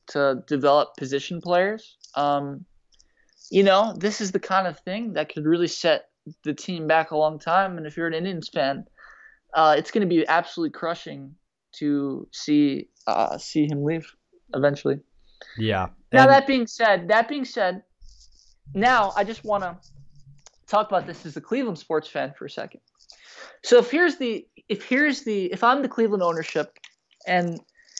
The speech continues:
Speaker 1: um, and the front office, here's what I'm thinking.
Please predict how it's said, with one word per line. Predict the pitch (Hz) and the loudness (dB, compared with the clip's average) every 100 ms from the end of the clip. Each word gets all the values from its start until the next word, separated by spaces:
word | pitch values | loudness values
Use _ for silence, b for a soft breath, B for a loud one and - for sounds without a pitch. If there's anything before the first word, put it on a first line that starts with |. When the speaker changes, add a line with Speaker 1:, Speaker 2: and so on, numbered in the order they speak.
| B B B B B - | B B B B B 4
Speaker 1:
um, | 180 165 156 156 - _ | 6 6 4 -4 -18 _
and | 190 | -8
the | 175 | -6
front | - 190 | -2 0
office, | 175 165 160 | 0 -2 -8
here's | - 175 | -4 -4
what | 156 | 0
I'm | 151 143 | -2 -2
thinking. | - - | -14 -18